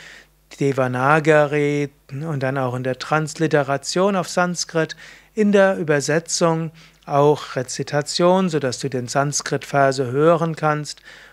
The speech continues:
und dann auch als Podcast, das heißt, du kannst die einzelnen Verse auch anhören als Inspiration des Tages. Alles zu finden unter schriften Punkt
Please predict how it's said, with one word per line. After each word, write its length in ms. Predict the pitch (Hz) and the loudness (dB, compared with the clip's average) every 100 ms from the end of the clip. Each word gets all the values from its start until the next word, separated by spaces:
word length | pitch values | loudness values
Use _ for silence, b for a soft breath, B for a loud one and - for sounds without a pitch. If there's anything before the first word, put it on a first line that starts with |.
| B - | B -4
und 140 | 214 | 0
dann 160 | 214 180 | 0 0
auch 400 | 143 143 143 180 | 0 0 0 -6
als 600 | 151 139 139 143 - - | -4 0 0 -2 -6 -8
Podcast, 840 | - 180 - - 165 165 165 - - | 0 0 -2 -4 0 0 -2 -8 -14
das 220 | 123 - | -12 -4
heißt, 300 | 135 131 - | -2 -4 -8
du 60 | |
kannst 540 | 143 139 135 131 - - B B B - | -10 -8 -8 -8 -12 -14 B B B -8
die 300 | 139 135 147 | -6 -4 -4
einzelnen 560 | 143 160 160 170 170 156 | 0 0 0 0 0 0
Verse 500 | 151 143 147 139 147 | 0 2 2 0 -4
auch 240 | 131 - | -6 -6
anhören 920 | 156 165 160 151 160 156 156 156 160 165 | -2 0 2 6 6 6 2 -4 -8 -2
als 480 | 156 143 151 156 - | 0 2 0 -4 -4
Inspiration 960 | 190 185 - 180 185 - 147 131 135 | -4 -2 0 2 2 -2 -4 -4 -4
des 180 | 156 - | -8 -8
Tages. 640 | - 127 117 143 151 - - B B B B B | -6 -6 -6 -10 -14 -14 -16 B B B B B
Alles 300 | 185 202 - | 2 2 2
zu 140 | 190 | -2
finden 500 | - 175 175 - 196 | 2 0 0 -2 -2
unter 440 | 170 156 170 196 - _ _ | 0 2 0 0 -6 _ _
schriften 920 | - - 135 123 - - 151 180 196 - | -6 -2 -2 -2 -6 -8 -4 -4 -4 -6
Punkt 440 | - 202 220 - | 0 0 0 -6